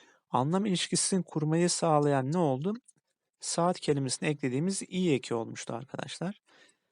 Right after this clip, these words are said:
Tamlayan ekleri ve tamlanan ekleri kendilerine özel ekler alırlar. Tamlayan ekleri ın, in, un, ün, nın, nin, nun, nün şeklindedir.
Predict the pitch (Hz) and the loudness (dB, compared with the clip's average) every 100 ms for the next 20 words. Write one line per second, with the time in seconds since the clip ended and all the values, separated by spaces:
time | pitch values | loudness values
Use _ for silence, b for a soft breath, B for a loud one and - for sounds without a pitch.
0 | b _ _ - 160 175 196 196 196 175 | b _ _ -2 2 4 4 2 0 0
1 | 180 175 185 - 170 165 170 175 147 - | 2 2 2 2 0 2 2 2 0 -2
2 | 139 175 - 139 143 151 151 156 175 170 | -4 -4 -4 -4 -2 0 0 0 0 0
3 | - 131 135 160 202 - 147 139 135 117 | 0 -2 2 0 0 -2 -2 0 0 2
4 | 113 113 156 - _ _ b b _ _ | 0 -2 -4 -4 _ _ b b _ _
5 | - 143 156 185 208 190 - 156 160 269 | -4 -2 0 0 0 -2 0 0 0 -2
6 | _ _ _ _ _ _ _ _ _ _ | _ _ _ _ _ _ _ _ _ _
7 | _ - _ - 165 175 - 156 185 - | _ -20 _ 0 2 2 0 0 -2 -6
8 | - 151 147 147 147 190 - _ _ _ | -2 0 0 0 0 -2 -8 _ _ _
9 | - 143 165 147 147 170 226 _ _ _ | -4 0 0 0 0 0 -2 _ _ _
10 | - 156 147 151 185 185 143 131 - 113 | -4 -2 0 0 -2 -4 -4 -4 -8 -4
11 | 113 127 190 | -4 -2 -4